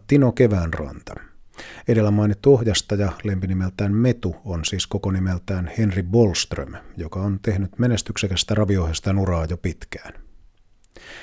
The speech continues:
Jalkapallon suhteen Tino Keväänranta totesi, että tähtäin on ammattilaisuudessa, jos ovet siihen aukeavat. Entä mitkä hänen tulevaisuuden tavoitteensa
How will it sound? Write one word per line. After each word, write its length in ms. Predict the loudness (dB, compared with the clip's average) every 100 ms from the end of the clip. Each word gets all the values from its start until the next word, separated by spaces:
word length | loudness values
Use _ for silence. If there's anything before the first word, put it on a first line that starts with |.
| -20 -20 -20 -20 _ 0
Jalkapallon 580 | 4 4 4 2 0 2
suhteen 480 | -2 0 2 2 2
Tino 200 | 2 4
Keväänranta 520 | 4 4 4 2 0
totesi, 500 | -2 0 0 -2 -4 -6
että 220 | -8 -6
tähtäin 440 | -2 -2 -2 -2
on 100 | 0
ammattilaisuudessa, 1040 | 2 4 4 2 0 0 -2 -4 -4 -4 0
jos 220 | 0 0
ovet 260 | -2 -2
siihen 300 | -2 0 0
aukeavat. 680 | 0 -2 -4 -14 -14 -16 -14 -16 -18 -20 -14 0
Entä 200 | 2 4
mitkä 280 | 0 0 0
hänen 200 | 2 2
tulevaisuuden 640 | 4 4 4 0 0 0
tavoitteensa 600 | 0 -2 -4 -4 -2 -2